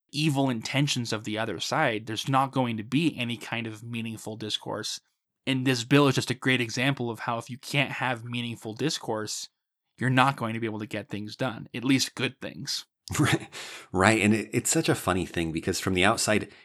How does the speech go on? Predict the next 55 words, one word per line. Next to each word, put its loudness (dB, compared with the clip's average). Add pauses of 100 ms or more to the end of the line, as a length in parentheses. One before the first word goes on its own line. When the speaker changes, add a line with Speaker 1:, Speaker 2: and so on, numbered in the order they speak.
(100)
Speaker 2:
it 2
makes 4
each -2
party 2
look 4
like -6
the -6
thing -2
they -4
hate. -2 (360)
It 0
does 8
look 4
like, 2
Speaker 1:
<laughs> 2
Speaker 2:
like, 8
if 6
the 10
Republicans 8
won't 4
consider 2
even -4
a, -4
a -4 (200)
slightly 2
relaxing -4
anything, 2 (680)
you -6
know, -2
then 2
it -2
does 6
look -2
like, -2
well, -6
wait, -4
maybe -4
they -4
are 0
trying -8
to. -16 (260)
And 4
if 2
the 6
Democrats, 2
as -2
soon 2
as 2
someone 2
says 2
Speaker 1:
We'll -2
Speaker 2:
we're 2
gonna 8
Speaker 1:
push 2
for 0